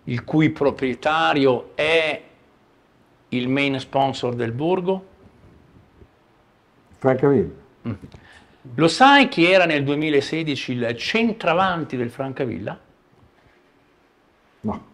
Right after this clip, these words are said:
Speaker 1: Mbama Zola. Credo attuale centravanti di riserva della Fiorentina, per quello che poi alla fine le strade si incrociano. Tu dillo al presidente se è vero o no. Mbama Zola. E doveva venire proprio nel duemiladiciassette,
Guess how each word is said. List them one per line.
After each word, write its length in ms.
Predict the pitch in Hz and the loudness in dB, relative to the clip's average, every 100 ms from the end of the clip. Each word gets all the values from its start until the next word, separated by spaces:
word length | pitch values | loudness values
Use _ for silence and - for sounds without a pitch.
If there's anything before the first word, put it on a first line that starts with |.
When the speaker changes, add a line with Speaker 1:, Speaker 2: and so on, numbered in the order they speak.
| _ _ - | _ _ -4
Speaker 1:
Mbama 580 | 202 196 147 104 113 - 123 | 2 6 6 4 -2 -4 -6
Zola. 400 | 113 113 92 82 - _ _ _ _ _ _ _ _ _ _ _ _ _ _ _ _ _ _ _ _ - - - - - | -4 -2 -4 -6 -16 _ _ _ _ _ _ _ _ _ _ _ _ _ _ _ _ _ _ _ _ -20 -20 -20 -20 -10
Credo 380 | - 143 123 | 2 6 6
attuale 400 | 110 - 143 135 | 4 4 6 8
centravanti 640 | 110 120 113 135 156 123 131 | 6 -2 0 4 6 4 0
di 100 | 208 | 2
riserva 440 | 240 123 123 127 | 2 2 0 0
della 140 | 135 | 0
Fiorentina, 760 | 131 131 123 117 120 113 113 120 - - | 0 -2 -2 -4 -6 -4 -4 -6 -12 -14
per 160 | 104 | -14
quello 320 | - 139 131 120 | 0 2 4 0
che 140 | 110 | -2
poi 200 | - 127 | 0 2
alla 200 | 120 143 | 6 4
fine 240 | 131 120 117 | 4 0 -2
le 80 | 110 | -6
strade 300 | - 110 104 | -4 -4 -4
si 120 | 104 | -8
incrociano. 400 | 101 - 95 - - - | -10 -10 -12 -14 -20 -20
Tu 160 | - 156 | -2 2
dillo 320 | 156 190 123 | 4 4 2
al 100 | 107 | -4
presidente 880 | - 165 226 196 110 98 92 135 165 - _ _ _ | -4 -2 0 2 0 -2 -6 -6 -6 -12 _ _ _
se 240 | - 143 | -2 0
è 40 | |
vero 280 | 117 107 104 | 2 -2 -4
o 140 | 101 98 | -8 -12
no. 180 | 87 - - - _ | -16 -18 -20 -20 _
Mbama 640 | 160 214 170 127 110 127 - 135 | -2 2 4 4 2 -2 -2 -4
Zola. 380 | 123 127 95 - | 0 2 2 0
E 140 | 175 | 2
doveva 360 | 185 233 240 233 | 2 4 4 2
venire 400 | 247 196 123 127 | 2 0 -2 -4
proprio 380 | - 151 156 226 | -2 -2 0 -4
nel 160 | 208 | -4
duemiladiciassette, 1080 | 196 220 180 185 196 196 - - - - | -4 -4 -4 -6 -6 -8 -14 -14 -16 -18